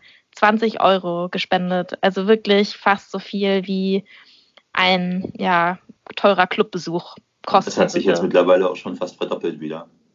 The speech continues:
Speaker 1: Genau.
Speaker 2: Hier stand Donnerstagnachmittag.
Speaker 1: Ja. Ja, also das finde ich, äh, ein ganz cooles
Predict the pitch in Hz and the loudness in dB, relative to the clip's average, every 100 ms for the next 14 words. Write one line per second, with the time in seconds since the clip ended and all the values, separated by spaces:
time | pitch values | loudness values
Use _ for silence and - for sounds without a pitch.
0 | _ 233 208 190 180 190 180 - - - | _ 0 4 4 2 -2 -6 -8 -10 -14
1 | 78 76 78 - 85 82 - 80 87 85 | -10 -10 -10 -12 -10 -10 -12 -12 -12 -12
2 | - _ _ _ - 226 208 - _ - | -16 _ _ _ 0 2 2 -2 _ -20
3 | - 208 - - - - _ _ _ _ | -20 -20 -20 -20 -20 -20 _ _ _ _
4 | 349 269 196 - 208 214 226 - 226 226 | 4 6 4 2 0 0 0 -2 -2 -2
5 | - - 220 208 208 208 208 208 - 208 | -4 -8 -2 2 2 0 -4 -6 -4 -4
6 | 208 - 208 202 - | -4 -4 -4 -4 -10